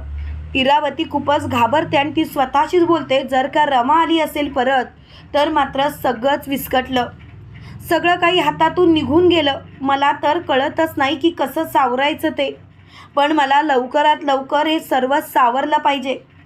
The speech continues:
इकडे रमा बोलत असते, "आरोही,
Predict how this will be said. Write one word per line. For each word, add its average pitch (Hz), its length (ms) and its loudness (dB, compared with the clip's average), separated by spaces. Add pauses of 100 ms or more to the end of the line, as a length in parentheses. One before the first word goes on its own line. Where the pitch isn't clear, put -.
(320)
इकडे 269 560 0 (640)
रमा 277 320 2
बोलत 311 340 0
असते, 285 500 -2 (360)
"आरोही, 269 540 2